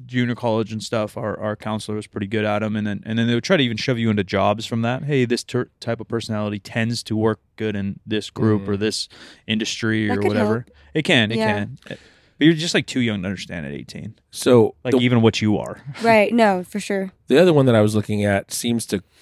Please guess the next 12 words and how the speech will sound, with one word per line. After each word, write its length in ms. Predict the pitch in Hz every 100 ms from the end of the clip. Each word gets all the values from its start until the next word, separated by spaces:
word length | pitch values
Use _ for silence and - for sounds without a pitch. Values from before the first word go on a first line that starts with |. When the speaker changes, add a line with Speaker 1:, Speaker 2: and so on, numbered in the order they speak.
| _
Speaker 2:
to 220 | - 110 101
crosstab 720 | - 113 104 104 - 98 101
over 360 | 98 101 101 98
more 420 | 98 101 117 110
to 460 | - 110 104 95
what 320 | 95 90 107 127
I've 220 | 123 113
heard 220 | 117 107
from 320 | - 104 92
the 120 | 90
Waldorf 440 | 85 113 131 73 -
world, 360 | 60 60 -